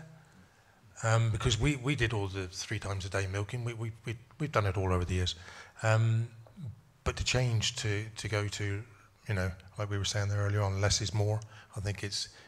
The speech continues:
it's, it's a, it's a mindset as much as anything. And not everybody can do that mindset, but I think it's probably one that if we take advantage of, it's, it's, it reaps its rewards.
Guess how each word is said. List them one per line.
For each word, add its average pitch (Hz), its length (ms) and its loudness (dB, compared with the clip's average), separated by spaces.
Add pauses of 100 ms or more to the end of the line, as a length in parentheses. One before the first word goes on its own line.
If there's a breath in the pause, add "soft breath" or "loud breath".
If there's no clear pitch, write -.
(140)
it's, 110 220 -6
it's 104 260 -6
a, 104 120 -6
it's 101 140 -8
a 104 40 -2
mindset 104 580 0
as 87 120 -6
much 107 260 -6
as 101 80 -4
anything. 107 400 -4 (440 loud breath)
And 101 380 0
not 127 340 0
everybody 120 480 4
can 117 140 -2
do 123 200 -2
that 120 140 0
mindset, 123 540 -4 (400 loud breath)
but 107 100 -4
I 98 40 -2
think 107 180 -4
it's 107 100 -10
probably 104 280 -6
one 98 260 -4
that 101 200 -4
if 95 220 -8
we 101 60 -8
take 101 200 0
advantage 95 420 -2
of, 87 240 -6
it's, - 320 -10
it's, 95 340 -10
it 113 160 -4
reaps 104 240 -6
its 104 160 -8
rewards. 95 340 -4